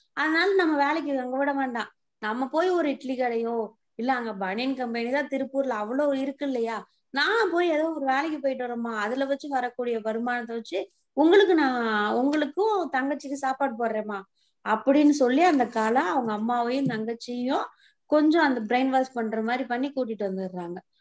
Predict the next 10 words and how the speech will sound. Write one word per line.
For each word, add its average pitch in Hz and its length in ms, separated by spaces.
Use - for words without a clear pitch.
அப்ப 226 200
கூட்டிட்டு 339 500
வந்ததுக்கு 277 360
அப்புறம் 294 240
இந்த 269 100
கலா 226 380
வசந்தி 220 340
ரெண்டு 226 340
பேருமே 294 420
சேர்ந்து 254 640